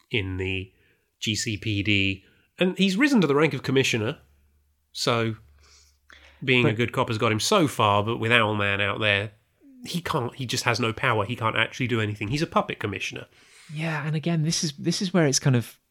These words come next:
Speaker 2: it raises so many questions about how this world functions, 'cause it's like, yeah, he's supposedly a good man. He's supposedly in charge of the police. But, yeah, again, he, as you say, he's, he's,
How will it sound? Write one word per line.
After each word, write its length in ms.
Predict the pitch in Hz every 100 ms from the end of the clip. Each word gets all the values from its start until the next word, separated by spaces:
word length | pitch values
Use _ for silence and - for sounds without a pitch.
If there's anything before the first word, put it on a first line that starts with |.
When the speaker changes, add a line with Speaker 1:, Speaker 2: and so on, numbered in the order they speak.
| _ _ _
Speaker 2:
it 200 | 139 131 113
raises 360 | 135 143 131 120
so 300 | - 135 143
many 140 | 135
questions 520 | - 135 135 - 98
about 200 | - 101
how 120 | 107
this 220 | 95 104 -
world 260 | 104 98
functions, 600 | - 110 110 - 87 85
'cause 160 | - 107
it's 160 | 101
like, 300 | 117 107 104 -
yeah, 320 | 117 131 98
he's 220 | - 127
supposedly 580 | 123 - 123 139 113 110
a 40 |
good 240 | 98 110 104
man. 360 | 104 113 117 -
He's 160 | 110
supposedly 520 | - - 110 101 104
in 100 | 101
charge 400 | 98 - 95 101
of 100 | 98
the 60 | -
police. 540 | - 104 110 - - - _ _ _ _ _ _ -
But, 340 | 110 101 - _ _ _ _ _ _ _ _ _ _ _ -
yeah, 480 | 101 107 131 101 -
again, 500 | 104 110 120 98 -
he, 220 | 113 120 - _ -
as 140 | 101
you 80 | 98
say, 220 | - 120
he's, 280 | 95 101 98
he's, 260 | 110 101